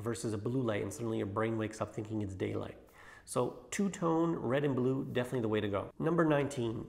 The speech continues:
bring an inflatable mattress. This touches upon an earlier subject. If you get grossed out by sharing beds with other people, there are people like that, we don't judge. You can put an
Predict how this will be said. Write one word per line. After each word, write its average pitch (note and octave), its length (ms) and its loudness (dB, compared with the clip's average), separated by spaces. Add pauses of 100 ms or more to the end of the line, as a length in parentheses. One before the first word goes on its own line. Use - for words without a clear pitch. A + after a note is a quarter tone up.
bring E3 340 0
an C#3+ 80 -2
inflatable B2+ 460 0
mattress. G#2+ 680 -4 (440)
This G3 180 4
touches E3+ 320 -2
upon C3+ 300 -2
an C3 120 -2
earlier D#3 360 4
subject. A#2 480 -2
If - 160 -4
you C3 80 0
get D#3 240 2
grossed C#3+ 480 2
out C3 240 -2
by A2 100 -2
sharing B2+ 480 0
beds A2+ 240 0
with A2+ 140 -6
other G#2+ 120 0
people, C#3 580 -2
there A2+ 180 2
are A2+ 160 0
people E3+ 260 -2
like F3 280 -2
that, D#3+ 220 -2
we A#2+ 120 -2
don't A2+ 200 0
judge. A2+ 380 -4
You C3 100 -2
can B2+ 140 0
put D#3+ 240 0
an B2+ 80 0